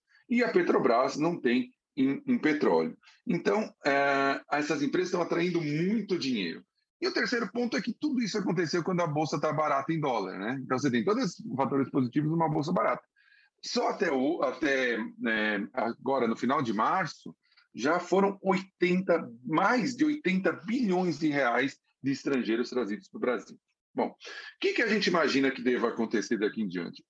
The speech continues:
Vão ter alguns fatores no médio prazo que vão fazer esses diferenciais arrefecerem. Os Estados Unidos deve aumentar mais os juros, né? Deve aumentar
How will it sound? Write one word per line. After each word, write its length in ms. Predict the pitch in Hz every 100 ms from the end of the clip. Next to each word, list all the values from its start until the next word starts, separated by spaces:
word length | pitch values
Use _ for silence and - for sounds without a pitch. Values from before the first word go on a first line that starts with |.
| _ _ _ _ _
Vão 500 | 165 160 180 214 269
ter 260 | - 180 160
alguns 320 | 143 156 202
fatores 680 | - 113 - 143 151 117 98
no 100 | 113
médio 300 | 107 98 98
prazo 340 | 123 135 117
que 60 | -
vão 180 | 170 196
fazer 600 | 185 156 113 175 160 147
esses 220 | 135 160
diferenciais 1000 | 156 156 160 151 - 147 160 160 117 107
arrefecerem. 720 | 135 139 151 175 - 98 85 - _ _ -
Os 100 | 349
Estados 240 | 214 175
Unidos 180 | 151 151
deve 280 | 156 190 156
aumentar 380 | 135 127 127 104
mais 240 | 107 107
os 100 | 127
juros, 520 | 110 127 151 170 - _
né? 300 | 95 120 143
Deve 360 | 104 135 139 135
aumentar 600 | 117 110 95 110 113 104